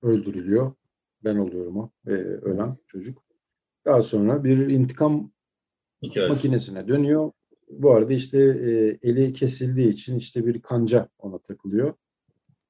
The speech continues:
Speaker 1: Daha sonrasında da işte, e, intikamını teker teker, e, aslında bayağı, evet, şiddet unsuru bayağı fazla o filmde.
Speaker 2: Bu sana bugüne kadar hiç sormadığım sorulardan bir tanesi.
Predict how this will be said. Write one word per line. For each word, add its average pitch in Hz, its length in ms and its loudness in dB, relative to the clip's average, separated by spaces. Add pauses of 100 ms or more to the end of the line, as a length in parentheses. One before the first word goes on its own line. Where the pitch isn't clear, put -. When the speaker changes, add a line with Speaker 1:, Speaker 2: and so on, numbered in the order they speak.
Speaker 1:
Daha 120 160 2
sonrasında 107 680 -4
da 104 40 0
işte, 117 300 -2
e, 135 540 0
intikamını 107 680 -4
teker 107 360 -4
teker, - 580 -12
e, - 40 -20 (680)
aslında 127 340 0
bayağı, 117 420 4
evet, 120 360 0 (480)
şiddet 127 720 0 (160)
unsuru 123 760 -2
bayağı 120 420 2
fazla 113 480 0 (260)
o 110 100 -10
filmde. 92 420 -14 (640)
Speaker 2:
Bu 117 120 2
sana 117 280 2
bugüne 113 280 0
kadar 131 160 4
hiç 139 80 -4
sormadığım 107 420 0
sorulardan 98 520 -2
bir - 60 -16
tanesi. 101 440 -4